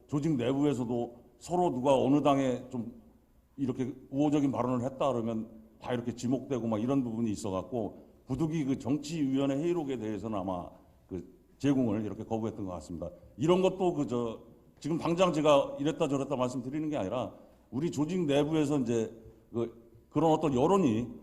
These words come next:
어떤 공론이 형성돼서 아무리 정치가 민감한 영역이라 하더라도 자기 자신이 소신껏 발언했고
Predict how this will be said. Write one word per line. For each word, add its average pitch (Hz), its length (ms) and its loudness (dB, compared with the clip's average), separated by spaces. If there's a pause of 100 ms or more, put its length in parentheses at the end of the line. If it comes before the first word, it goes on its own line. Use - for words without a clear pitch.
어떤 120 240 -4
공론이 185 500 4
형성돼서 151 1040 0 (120)
아무리 151 340 0
정치가 147 340 -2
민감한 147 460 0
영역이라 123 460 -2
하더라도 123 580 -4 (240)
자기 143 260 -2
자신이 143 300 2
소신껏 156 520 -4
발언했고 123 720 -4